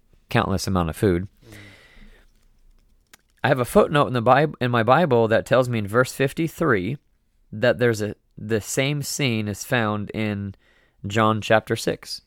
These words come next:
Speaker 2: Mm-hmm.
Speaker 1: So the assumption is that this scene, they get to the other side of the shore, the same crowd comes back, and John chapter six tells us more about what happens when they get to the other side of the shore.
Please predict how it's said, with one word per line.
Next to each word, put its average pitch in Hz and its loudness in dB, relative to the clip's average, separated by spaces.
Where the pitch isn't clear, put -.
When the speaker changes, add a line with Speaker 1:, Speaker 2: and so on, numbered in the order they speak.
Speaker 2:
Mm-hmm. - -20
Speaker 1:
So - 2
the 120 2
assumption 123 0
is 107 -4
that 107 0
this 120 -2
scene, 110 -4
they 117 0
get 117 0
to 110 -2
the 107 4
other 127 4
side 123 6
of 120 6
the 113 4
shore, 104 0
the 92 -6
same 127 -6
crowd 104 2
comes 143 -2
back, 92 -2
and 107 -2
John 131 2
chapter 117 2
six - -4
tells 123 2
us 101 -2
more 131 4
about 101 2
what 107 2
happens 101 -2
when 104 -4
they 101 -4
get 98 -4
to 107 -8
the 101 -2
other 95 -2
side - -2
of 71 -6
the 78 -6
shore. 156 -2